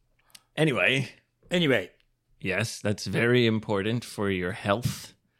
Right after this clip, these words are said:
Speaker 2: はい。やっぱり、じゃあ魚の方、リアルな魚の方を取った方がいいでしょうっていうことだよね。
Speaker 1: Yeah.
Speaker 2: うん。
Speaker 1: 'Cause twenty of these big bus pills. Or you could just
Speaker 2: <laughs> うん。
Speaker 1: eat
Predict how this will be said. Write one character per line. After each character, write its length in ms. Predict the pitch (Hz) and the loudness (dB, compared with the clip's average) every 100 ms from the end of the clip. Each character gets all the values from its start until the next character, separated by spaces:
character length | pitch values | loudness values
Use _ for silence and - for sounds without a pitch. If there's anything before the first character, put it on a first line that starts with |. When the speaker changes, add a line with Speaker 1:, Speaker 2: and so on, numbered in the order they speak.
| _ _ _ _ - _ - | _ _ _ _ -20 _ -12
Speaker 2:
は 180 | - 87 | -6 -6
い。 140 | - - - - | -8 -16 -6 2
や 100 | 180 | 8
っ 20 | |
ぱ 80 | 185 | 8
り、 140 | 117 - - - | 6 -2 -10 2
じ 100 | 170 | 4
ゃ 20 | |
あ 20 | |
魚 340 | - 170 185 | 6 6 8
の 140 | 180 165 | 8 8
方、 120 | 156 | 8
リ 120 | 147 214 | 10 8
ア 40 | |
ル 80 | 156 | 8
な 80 | 104 | 2
魚 300 | 120 135 123 | 0 2 2
の 100 | 123 | 2
方 80 | 123 | 2
を 60 | |
取 120 | 113 139 | 0 0
っ 40 | |
た 80 | 113 | 2
方 120 | 104 | 0
が 80 | 95 | 0
い 100 | 131 | -2
い 40 | |
で 60 | 127 | 0
し 100 | 156 | 4
ょ 240 | 160 165 | 6 6
う 20 | 165 | 6
っ 40 | |
て 80 | - | 0
い 40 | |
う 40 | - | -6
こ 100 | - | -8
と 60 | |
だ 60 | 80 | -6
よ 40 | 120 | 0
ね。 200 | 254 - _ - - _ - - - | 0 -2 _ -20 -20 _ -20 -16 -2
Speaker 1:
Yeah. 640 | 135 294 427 180 71 - _ - | 2 4 2 0 -2 -12 _ -4
Speaker 2:
う 40 | 135 | 0
ん。 520 | 123 104 87 78 - _ - | 2 2 -2 -8 -14 _ 0
Speaker 1:
'Cause 300 | 185 160 156 - - - - - | 0 0 -6 -16 -20 -20 -18 -10
twenty 540 | - 240 339 320 139 _ - _ - | 2 4 4 2 0 _ -20 _ -2
of 140 | 143 156 | -2 2
these 220 | 160 123 | 2 2
big 420 | 104 151 165 143 | -2 0 2 2
bus 340 | 110 151 - - | 2 0 -2 -2
pills. 640 | 123 90 50 - - - _ _ - - - 349 - | 0 0 -4 -16 -20 -20 _ _ -10 -4 0 2 4
Or 120 | 143 | 4
you 100 | 156 | 4
could 140 | 147 135 | 4 4
just 180 | 131 104 | 4 4
Speaker 2:
<laughs> 20 | |
う 20 | |
ん。 40 | |
Speaker 1:
eat 240 | 143 156 | 2 0